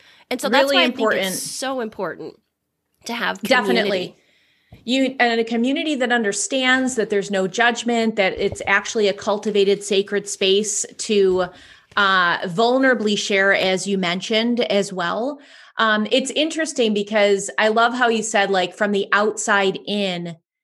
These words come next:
Speaker 2: it appeared like you had everything. You were checking all of the boxes. You were crushing it, you know, f-, from anybody else's, you know, viewpoint. Um, at what point did you start to say, like,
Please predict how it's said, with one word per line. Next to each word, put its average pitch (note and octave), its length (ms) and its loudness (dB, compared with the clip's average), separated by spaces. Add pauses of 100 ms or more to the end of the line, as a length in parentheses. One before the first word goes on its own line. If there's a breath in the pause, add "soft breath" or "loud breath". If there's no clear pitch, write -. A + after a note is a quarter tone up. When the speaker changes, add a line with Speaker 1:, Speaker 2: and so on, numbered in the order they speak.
(200)
Speaker 2:
it A3 120 4
appeared A#3 440 2
like G#3+ 180 0
you G#3 80 2
had F3+ 300 0
everything. E3 440 -6
You F#3 120 0
were F#3+ 100 0
checking A3 400 -2
all G3 160 0
of E3 120 -6
the F3+ 60 -4
boxes. E3+ 640 0
You F#3+ 120 2
were F#3+ 180 0 (280 loud breath)
crushing A#3 520 2
it, F3+ 240 2
you G3+ 100 2
know, F#3 180 2
f-, F3+ 100 -8 (160)
from G3+ 520 0 (140)
anybody G#3+ 460 4
else's, F#3+ 640 0 (340 loud breath)
you G#3+ 140 0
know, F#3 160 2
viewpoint. G3 840 -4 (420 loud breath)
Um, G3 400 2 (100)
at A#3+ 220 2
what C4+ 320 0
point A#3 560 -4 (180)
did A3+ 400 -2
you G#3+ 480 -2
start G3+ 420 -2
to G#3+ 120 -6
say, G3+ 340 2
like, F#3 460 0